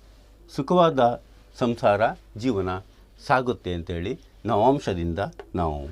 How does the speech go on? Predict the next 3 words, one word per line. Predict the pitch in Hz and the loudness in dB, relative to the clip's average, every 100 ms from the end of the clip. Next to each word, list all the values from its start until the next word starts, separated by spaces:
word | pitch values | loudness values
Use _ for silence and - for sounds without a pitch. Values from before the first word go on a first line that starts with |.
| 87 - - - - | -16 -20 -20 -20 -6
ತಿಳ್ಕೊಬೋದು. | - 131 113 80 78 73 85 - - - - - - - | 2 2 2 -2 -6 -10 -14 -16 -20 -20 -20 -20 -12 -4
ಇದಿಷ್ಟು | 123 135 - 135 113 - - - - - - - - - - - - - - - - - | -2 -2 -2 -6 -6 -12 -20 -20 -20 -20 -20 -20 -20 -20 -20 -20 -20 -20 -20 -20 -20 -2
ವಿವಾಹ | 110 139 151 160 | 4 6 6 4